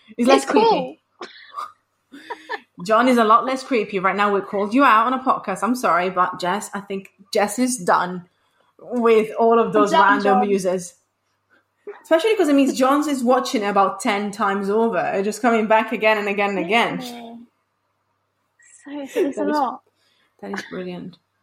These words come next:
Speaker 1: John, John, we're done. Right, n-, now, now every single time I'm gonna look at my stories, I'm gonna look out for that. I'm gonna get, like, free.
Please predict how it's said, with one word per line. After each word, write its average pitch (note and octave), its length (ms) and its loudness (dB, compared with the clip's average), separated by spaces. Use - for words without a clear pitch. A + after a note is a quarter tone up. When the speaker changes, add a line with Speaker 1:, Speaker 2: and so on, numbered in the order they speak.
Speaker 1:
John, E3+ 360 -6
John, - 240 -10
we're E3+ 80 -8
done. E3+ 400 -6
Right, G#3 200 -4
n-, G#3 220 -8
now, A#3+ 340 0
now B3 320 -2
every A#3 180 -2
single B3 240 -6
time G#3 260 -6
I'm F#3+ 140 -6
gonna F#3 160 -6
look G3 140 -8
at G3 60 -8
my F#3 100 -4
stories, G#3+ 340 -2
I'm F#3+ 100 -8
gonna F#3 160 -8
look F#3 140 -6
out G3 180 0
for F3 120 -4
that. E3+ 60 -4
I'm F3 120 -4
gonna E3+ 180 -4
get, E3 160 -10
like, E3 200 -6
free. F3+ 180 -4